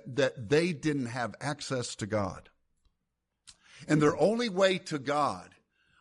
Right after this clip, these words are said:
was through an intermediary, and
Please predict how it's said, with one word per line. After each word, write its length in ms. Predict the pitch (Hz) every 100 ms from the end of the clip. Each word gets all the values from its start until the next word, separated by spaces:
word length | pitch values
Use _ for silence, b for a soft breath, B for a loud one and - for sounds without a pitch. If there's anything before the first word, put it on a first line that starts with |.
| -
was 280 | 127 156 -
through 280 | - 170
an 180 | 151 147 151
intermediary, 1200 | 156 160 147 - 127 165 170 139 113 92 98 104
and 360 | 117 113 113 104